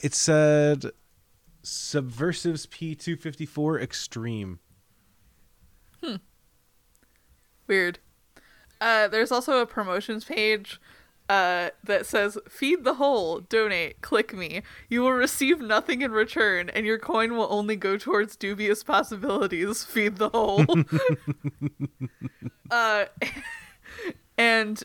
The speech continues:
Speaker 2: um, the, the click me link goes to, uh,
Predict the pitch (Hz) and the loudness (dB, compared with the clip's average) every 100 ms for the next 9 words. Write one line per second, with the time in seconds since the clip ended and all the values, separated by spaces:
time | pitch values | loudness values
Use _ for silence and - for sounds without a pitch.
0 | - 208 190 185 180 185 _ - - 208 | -2 2 2 0 -6 -14 _ -18 -10 -6
1 | 226 214 202 190 190 - 202 214 - 294 | -4 -2 0 0 0 -2 0 2 2 2
2 | 254 208 196 190 - - 190 196 208 - | 2 0 0 -4 -4 2 4 4 0 -8
3 | - - 196 185 185 196 _ _ _ _ | -10 -8 -4 -4 -6 -8 _ _ _ _
4 | _ _ 196 175 165 147 | _ _ 2 2 2 0